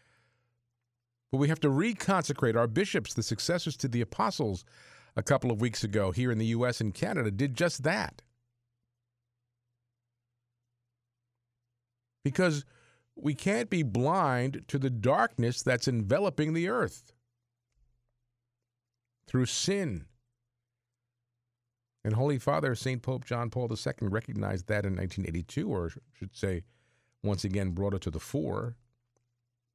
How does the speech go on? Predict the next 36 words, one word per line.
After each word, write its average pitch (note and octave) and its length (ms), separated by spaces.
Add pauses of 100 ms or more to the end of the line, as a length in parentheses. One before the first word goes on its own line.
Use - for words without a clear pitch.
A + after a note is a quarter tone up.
(280)
And G#2 120
Pope A#2 260
Francis C3 400
has G#2 140
been G2 260 (680)
doing G#2 300
this, C#3 300 (180)
uh, - 520 (280)
especially C3 560
this G2 320
year, E2+ 220
but G#2 200
since E3 200
his, F#3 160
the F#3 60
beginning A3 280
of E3+ 160 (220)
his E3 100
pontificate, - 760 (480)
he F#3+ 120
has E3 160
spoken E3 480
so G#3+ 460 (120)
openly G2+ 760 (540)
and A#2+ 140
definitively A#2 840
about A#2+ 320
the C3+ 120
activity C3 480
of C#3 100
the D3+ 80
devil F3+ 360
in G#2 60
the G2 80
world E2 240
today. - 380